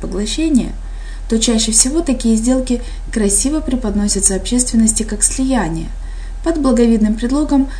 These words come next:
совместного объединения бизнеса ради расширения доступности услуг для потребителей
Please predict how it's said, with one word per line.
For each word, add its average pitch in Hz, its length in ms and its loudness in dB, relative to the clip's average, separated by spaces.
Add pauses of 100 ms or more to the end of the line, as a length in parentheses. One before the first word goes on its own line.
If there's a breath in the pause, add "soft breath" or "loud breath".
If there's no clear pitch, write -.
совместного 220 640 4
объединения 196 600 0
бизнеса 247 560 4 (340 loud breath)
ради 349 200 4
расширения 226 580 4
доступности 202 580 -2
услуг 185 280 -4
для 180 120 -6
потребителей 254 760 -2